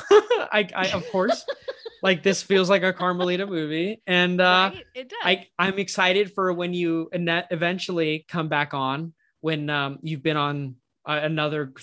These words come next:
Speaker 1: three or four great podcasts, and then you'll come back on here doing your civil du-,
Speaker 2: <laughs>
Speaker 1: civic duty. I appreciate it. Um,
Speaker 2: Oh,
Speaker 1: it'll be
Speaker 2: no,
Speaker 1: great.
Speaker 2: you know that I am always happy to come on Inside the Sequel.
Speaker 1: <laughs> Uh,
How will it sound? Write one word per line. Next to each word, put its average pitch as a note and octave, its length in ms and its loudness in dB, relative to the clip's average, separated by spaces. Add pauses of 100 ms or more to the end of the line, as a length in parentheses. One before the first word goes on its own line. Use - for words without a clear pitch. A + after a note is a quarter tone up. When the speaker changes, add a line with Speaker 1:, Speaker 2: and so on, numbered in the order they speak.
Speaker 1:
three D3+ 240 0
or D3 80 0
four D3+ 240 0
great D3 260 -2
podcasts, C3+ 520 0
and D3+ 60 -2
then D3 80 0
you'll C#3+ 160 -2
come C#3 180 -2
back C3+ 200 -4
on D#3 160 0
here C#3+ 380 0 (320)
doing E3+ 260 6
your D#3+ 120 6
civil D#3+ 360 2
du-, D3 260 -2
Speaker 2:
<laughs> - 20 -14
Speaker 1:
civic D#3 360 0
duty. C#3+ 300 0
I D#3+ 40 2
appreciate C#3 480 -2
it. D#3+ 180 0 (500)
Um, D#3 180 4
Speaker 2:
Oh, E3+ 40 8
Speaker 1:
it'll E3+ 60 6
be F#3+ 120 6
Speaker 2:
no, - 60 -4
Speaker 1:
great. F#3+ 240 2
Speaker 2:
you D#4+ 120 0
know C#4+ 120 2
that B3 160 -4
I A3+ 140 0
am A3 120 -4
always A3 400 -4
happy G3 280 -6
to F3 80 0
come - 160 -12
on - 140 -4
Inside D#3+ 220 -20
the D#3 80 -20
Sequel. - 540 -20
Speaker 1:
<laughs> - 120 -20 (580)
Uh, G3+ 380 6